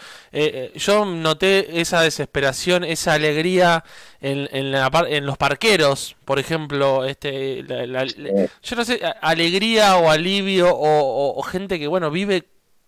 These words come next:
Speaker 1: como con el pan, con el, el billete al día, entonces, este, me
Speaker 2: Sí.
Speaker 1: imagino que, no sé si llamarlo alegría, pero digo, ese alivio de que va a poder llevar a su mesa, a su familia, la, el pan de cada día, pero digo, eh,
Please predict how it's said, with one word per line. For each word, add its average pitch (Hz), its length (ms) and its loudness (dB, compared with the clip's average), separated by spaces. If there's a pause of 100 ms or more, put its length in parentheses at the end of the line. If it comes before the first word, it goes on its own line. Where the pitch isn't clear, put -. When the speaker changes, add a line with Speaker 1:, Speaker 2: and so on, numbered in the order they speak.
(100)
Speaker 1:
como 131 600 -2 (420)
con 139 180 -4
el 131 160 -6
pan, 190 420 2
con 143 160 -2
el, 135 680 -8
el 127 200 -6
billete 165 400 -2
al 151 160 0
día, 196 400 2 (360)
entonces, 156 520 -4
este, 135 440 -2
me 135 140 -6
Speaker 2:
Sí. 135 60 6
Speaker 1:
imagino 156 280 8
que, 120 140 -12 (320)
no 196 140 0
sé 254 160 2
si 196 100 0
llamarlo 180 380 4
alegría, 170 500 4
pero 151 140 2
digo, 175 240 4
ese 175 180 0
alivio 185 320 2
de 156 140 2
que 147 80 -4
va 156 80 4
a 151 80 0
poder 160 200 2
llevar 160 380 2 (320)
a 131 140 0
su 147 160 -4
mesa, 165 340 0
a - 20 0
su 147 160 -4
familia, 156 540 0
la, 135 140 0
el 131 340 -6
pan 156 160 0
de 160 80 -4
cada 147 220 2
día, 185 240 4
pero 147 200 0 (320)
digo, 180 380 2
eh, 151 220 -2